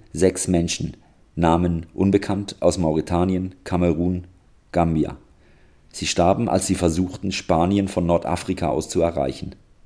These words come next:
Sechzehnter April zweitausendsechzehn. Fünfhundertzwanzig Menschen, Namen unbekannt,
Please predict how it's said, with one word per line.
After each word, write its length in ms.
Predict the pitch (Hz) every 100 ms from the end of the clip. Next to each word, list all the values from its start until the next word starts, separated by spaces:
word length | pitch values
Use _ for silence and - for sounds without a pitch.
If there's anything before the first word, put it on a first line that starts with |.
| _ - _ _ _ _ _ _ _ -
Sechzehnter 540 | 92 101 - 101 85
April 320 | 80 - 101
zweitausendsechzehn. 1000 | - 90 92 85 80 85 - - 107 107 - - _ - -
Fünfhundertzwanzig 1120 | - 107 107 98 87 - 92 98 - 101 85
Menschen, 500 | 82 90 - 107 - - _ _ -
Namen 440 | 87 87 90 92
unbekannt, 640 | 82 101 101 - 101 104